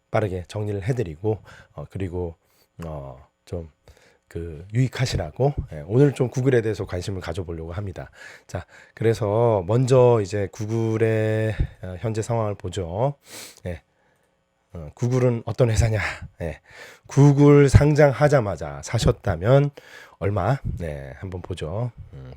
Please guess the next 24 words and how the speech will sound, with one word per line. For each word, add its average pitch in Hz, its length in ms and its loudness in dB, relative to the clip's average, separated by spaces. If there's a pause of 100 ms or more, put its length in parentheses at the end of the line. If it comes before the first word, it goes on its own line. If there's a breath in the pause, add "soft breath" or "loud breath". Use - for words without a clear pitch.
배 - 120 -10
아파요. 90 560 -10 (500 loud breath)
한 104 160 -8
사십 - 400 0
불 123 120 -2
정도 104 240 -4
됐습니다. 67 580 -8
오십 90 340 -12
불, 82 140 -10
사십 - 340 -8
불 73 280 -10
이래요. 85 400 -8 (420 loud breath)
지금 156 380 2
주가가 123 320 2
얼마냐? 101 540 -2 (800 soft breath)
천 160 600 6
이백, 123 580 -2 (300)
어, 92 380 -8
구십, 95 560 -8
뭐, 76 140 -14
천삼백 120 580 -2
도 - 100 -12
갔었네요. 85 800 -6 (380 soft breath)
그래서 101 360 -6